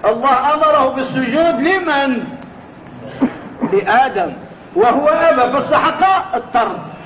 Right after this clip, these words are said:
وانت لم أمرك أن تسجد لمن؟ لله، ما هو لآدم، لله. وانت أبيت تدخل الجنة، ولكن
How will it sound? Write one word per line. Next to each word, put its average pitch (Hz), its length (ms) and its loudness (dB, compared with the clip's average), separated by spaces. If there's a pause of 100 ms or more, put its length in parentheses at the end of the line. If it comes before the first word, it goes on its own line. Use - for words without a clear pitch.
وانت 359 280 4
لم 349 340 2
أمرك 330 460 2
أن 302 100 0
تسجد 277 400 -2
لمن؟ 277 440 0 (1400)
لله، 339 600 4 (760)
ما 453 80 4
هو 466 140 4 (120)
لآدم، 359 600 2
لله. 403 680 4 (1300)
وانت 302 320 2
أبيت 320 580 2 (1500)
تدخل 214 240 -2
الجنة، 208 500 0 (2250)
ولكن 202 640 2